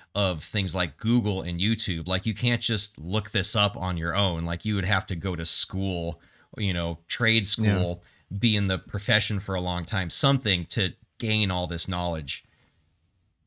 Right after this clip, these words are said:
Speaker 2: Yeah, I actually, I don't think that any specific names that were mentioned in this story were the actual perpetrators, because, I mean, as for Eric Fournier,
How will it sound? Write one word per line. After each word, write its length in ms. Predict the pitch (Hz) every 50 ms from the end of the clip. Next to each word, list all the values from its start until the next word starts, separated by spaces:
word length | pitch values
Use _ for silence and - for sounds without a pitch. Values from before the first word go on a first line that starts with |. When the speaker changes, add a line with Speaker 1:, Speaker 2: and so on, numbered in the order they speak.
| _ _ _
Speaker 2:
Yeah, 280 | - 135 131 120 110 107 - -
I 120 | 156 175
actually, 320 | - - - 214 220 196
I 100 | - 156
don't 180 | 165 208 220 208
think 180 | - 208 202 -
that 200 | 196 180 - -
any 400 | - 147 147 160 160 160 160 151 - - _ _ _ -
specific 580 | - - - - 147 143 - 156 147 - - -
names 380 | 127 113 117 120 127 139 131 -
that 100 | 139 127
were 160 | 113 110 107
mentioned 400 | 104 107 110 123 - - 120 107
in 160 | 110 113 113
this 140 | 113 110 -
story 500 | - - 110 104 107 110 113 113 117 - _ _ _ _ _ _ _ _ _ - - 110
were 260 | 120 123 120 117 113
the 180 | 104 113 107 104
actual 320 | 104 104 - - 117 107
perpetrators, 760 | - - - 98 - 104 - - - 98 98 95 95 98 - -
because, 460 | - 135 131 - 160 139 117 110 - - - - _ _ - - - - - _ _ _ _ _ _ _ _ _ _ _ -
I 80 | 139
mean, 140 | 147 165 165
as 180 | 156 151 175 -
for 240 | - 185 165 - -
Eric 240 | 139 147 160 160
Fournier, 600 | - - - 131 135 127 120 110 113 120 127 127